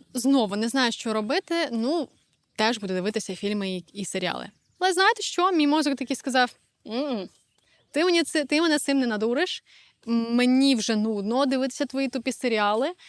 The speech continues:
давай щось інше". Мій мозок почав продукувати якісь різні ідеї, штовхати мені якісь різні пропозиції, типу: "Так, ну давай закачаємо якусь нову книгу, почитаємо, давай підемо в якесь нове кафе,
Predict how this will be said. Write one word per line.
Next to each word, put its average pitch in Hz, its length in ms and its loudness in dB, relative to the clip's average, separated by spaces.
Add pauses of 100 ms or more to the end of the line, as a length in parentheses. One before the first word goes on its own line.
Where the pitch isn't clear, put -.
(260)
давай 233 380 2
щось - 280 -6
інше". - 560 -4 (320)
Мій 254 200 2
мозок 302 320 4
почав 262 260 0
продукувати 247 580 0
якісь 247 360 0
різні 220 320 0
ідеї, 269 440 2
штовхати 226 420 -2
мені 214 140 -2
якісь 208 200 -6
різні 202 220 -4
пропозиції, 247 540 -2
типу: 220 340 -2 (460)
"Так, 226 240 -2
ну 233 80 -2
давай 262 320 4
закачаємо 247 440 0
якусь 233 180 -2
нову 233 200 -2
книгу, 226 300 0
почитаємо, 196 500 -2
давай 233 220 0
підемо 233 260 0
в 214 40 0
якесь 226 300 -4
нове 247 180 4
кафе, 220 440 -2